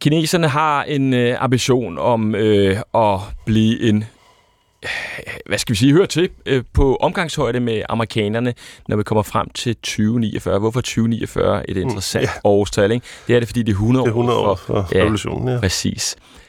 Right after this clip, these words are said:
Speaker 1: Så der har de en masse ambitiøse udviklingsmål. Det er jo
Speaker 2: Det er en
Speaker 1: det.
Speaker 2: meget interessant ambition, fordi det skriver så fuldstændig ind i det traume, vi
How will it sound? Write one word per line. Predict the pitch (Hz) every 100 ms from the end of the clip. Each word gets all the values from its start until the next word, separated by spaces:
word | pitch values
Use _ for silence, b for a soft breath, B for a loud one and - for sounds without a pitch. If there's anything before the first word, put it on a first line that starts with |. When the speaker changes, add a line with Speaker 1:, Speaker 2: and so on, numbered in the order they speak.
| -
Speaker 1:
Så | - -
der | 151
har | 151 143
de | 139 139
en | 131
masse | 123 131 - -
ambitiøse | 123 127 135 117 - -
udviklingsmål. | 117 120 110 - 101 80
Det |
er | 104
jo |
Speaker 2:
Det | 104
er |
en |
Speaker 1:
det. | 98
Speaker 2:
meget | 95
interessant | 110 107 - 104
ambition, | 98 92 92 107 -
fordi | 98 95
det | - 90
skriver | - 101 92
så | 95
fuldstændig | 90 107 - 110
ind | 104 107
i |
det | - -
traume, | - 92 90 117 -
vi | 92